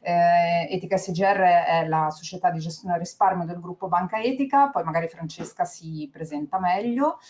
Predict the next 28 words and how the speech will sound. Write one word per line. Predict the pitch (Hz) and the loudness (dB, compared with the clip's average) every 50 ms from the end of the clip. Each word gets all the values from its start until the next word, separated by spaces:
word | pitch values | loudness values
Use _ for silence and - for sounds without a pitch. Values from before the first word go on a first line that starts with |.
| - - - _ | -20 -20 -20 _
ehm, | _ - 190 190 185 180 180 185 180 180 180 180 180 180 180 185 185 180 180 180 180 180 180 180 175 170 175 170 165 165 170 165 165 | _ -4 -2 0 2 2 4 4 4 4 4 4 0 0 0 0 0 0 0 0 -2 -2 -2 -2 -2 -4 -4 -4 -4 -6 -6 -8 -10
ci | - - | -10 -12
spiega | 165 - _ 185 160 160 | -14 -10 _ -4 -2 0
meglio, | 165 185 185 170 160 160 160 | 2 2 2 2 2 0 -2
insomma, | 156 156 - - 170 156 156 151 143 147 147 147 151 151 147 147 | -2 -4 -6 -8 -8 -6 -4 0 0 2 2 2 2 2 0 0
l-, | 151 156 151 143 | -2 -4 -4 -6
sia | - - - 175 165 160 156 151 143 147 | -8 -12 -8 -2 0 2 4 4 4 4
il | 156 156 139 | 2 0 -6
suo | - - 170 | -12 -8 -8
ruolo | 160 160 160 175 208 233 233 220 | -6 0 2 4 4 4 4 2
che, | - - 165 156 _ | -2 -4 -14 -18 _
che | _ 156 _ | _ -20 _
cos'è | _ 190 156 160 156 | _ -14 -8 -6 -6
Etica | 151 156 143 147 156 _ 160 | -6 -8 -10 -16 -18 _ -20
S | 160 - 208 | -20 -18 -16
G | 202 226 | -8 -2
R, | 240 254 294 302 - - 277 233 - - - - - _ | 0 0 0 0 -2 -2 -6 -6 -6 -8 -16 -20 -20 _
e | _ 208 196 190 190 180 180 180 175 170 170 170 165 160 165 | _ -2 -2 0 2 2 2 2 2 2 2 0 0 0 0
lo | 170 180 | -2 -4
farà | - - - 170 180 262 240 196 165 | 0 2 4 4 6 4 4 4 2
anche | 170 170 160 - 170 | 0 -2 -2 -6 -8
perché | 180 226 220 - 165 | -8 -8 -8 -8 -10
ci | - - 196 | -10 -10 -2
parlerà | - 233 180 202 196 165 170 | -2 -2 0 2 2 2 0
di | 165 143 151 175 214 226 220 | 0 -2 -8 -10 -10 -12 -10
investimenti | 180 180 170 165 160 - _ - 170 160 143 151 156 - 196 | -10 -10 -10 -10 -14 -18 _ -18 -12 -10 -10 -10 -8 -10 -14
ros-, | - - - - _ _ | -14 -14 -20 -20 _ _
responsabili. | 160 156 - - _ 165 170 160 - - 135 139 139 147 151 143 151 151 | -20 -20 -20 -20 _ -14 -14 -12 -12 -12 -12 -12 -12 -12 -12 -12 -12 -14